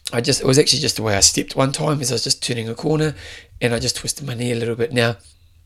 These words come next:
it's a bummer. It's a real bummer, 'cause I would love to have done my race. I was training well. I had a goal,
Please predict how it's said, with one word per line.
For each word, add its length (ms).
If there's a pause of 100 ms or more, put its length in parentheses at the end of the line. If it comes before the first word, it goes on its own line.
(800)
it's 120
a 40
bummer. 360 (680)
It's 140
a 60
real 160
bummer, 240
'cause 180
I 40
would 200
love 180
to 80
have 60
done 140
my 80
race. 360
I 40
was 140
training 400
well. 360 (1300)
I 120
had 180
a 40
goal, 440